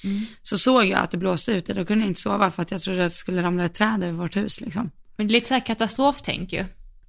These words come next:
Speaker 2: Ja, ja, gud ja, hemskt.
Speaker 1: Ja.
Speaker 2: Alltså
Speaker 1: Har, har du inte det alls nu längre då?
Speaker 2: Eh, nej, jag skulle nog inte säga det,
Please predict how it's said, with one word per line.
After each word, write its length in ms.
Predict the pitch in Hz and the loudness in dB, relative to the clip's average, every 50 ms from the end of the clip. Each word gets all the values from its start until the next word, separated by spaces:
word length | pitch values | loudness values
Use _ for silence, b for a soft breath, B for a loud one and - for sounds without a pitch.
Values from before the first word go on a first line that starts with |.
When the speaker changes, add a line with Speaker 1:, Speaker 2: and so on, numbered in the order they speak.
| - _ - - - | -20 _ -14 0 4
Speaker 2:
Ja, 300 | 220 226 240 226 214 196 | 8 8 8 8 8 8
ja, 240 | 196 214 214 202 | 8 8 8 6
gud 320 | 190 170 196 254 240 202 175 | 6 4 4 4 4 6 4
ja, 120 | 175 180 165 147 - | 4 2 0 0 2
hemskt. 560 | - 233 220 185 190 208 - - - - _ _ - - - - _ - - - _ _ - _ - - | 4 4 4 4 2 -2 -4 -8 -12 -18 _ _ -20 -20 -20 -20 _ -20 -20 -20 _ _ -20 _ -18 -4
Speaker 1:
Ja. 160 | - 202 214 208 | 2 4 6 6
Speaker 2:
Alltså 180 | 196 214 233 | 6 6 6
Speaker 1:
Har, 340 | 240 233 190 190 185 185 175 | 6 6 6 2 -2 -2 0
har 200 | 170 214 247 226 | 2 4 6 6
du 60 | 233 | 6
inte 160 | 233 220 - | 4 2 2
det 80 | 262 - | 2 4
alls 300 | 277 285 202 202 220 - | 6 6 4 4 2 0
nu 160 | 330 269 185 170 | 2 2 2 2
längre 240 | 165 160 - - | 0 -2 -4 -4
då? 100 | - - - - _ _ _ _ _ _ _ _ _ _ _ _ _ _ - _ _ _ _ _ - - _ - - _ - - _ _ _ _ - 208 | -4 -6 -6 -8 _ _ _ _ _ _ _ _ _ _ _ _ _ _ -20 _ _ _ _ _ -20 -20 _ -20 -20 _ -20 -20 _ _ _ _ 2 4
Speaker 2:
Eh, 1300 | 208 208 208 202 202 196 190 196 190 190 190 190 185 185 185 185 185 190 190 190 196 190 185 185 185 190 190 190 190 196 196 202 208 | 4 6 6 6 4 4 4 4 4 2 0 -2 -2 -2 -2 -2 -2 -2 0 0 0 0 0 -2 0 0 0 2 2 4 4 6 6
nej, 840 | 220 233 214 196 180 175 180 180 185 185 190 202 226 247 254 262 - _ _ _ | 6 6 6 4 4 2 2 0 0 0 0 0 0 0 0 -2 -4 _ _ _
jag 120 | - 233 214 | -6 -6 -6
skulle 260 | - - 240 240 233 | -4 -4 -2 -2 0
nog 140 | 220 208 202 | 0 0 0
inte 180 | 196 180 - - | -2 -2 -4 -4
säga 200 | - 214 202 202 | -4 -2 -2 -2
det, 260 | 214 - 214 214 | -2 -4 -4 -6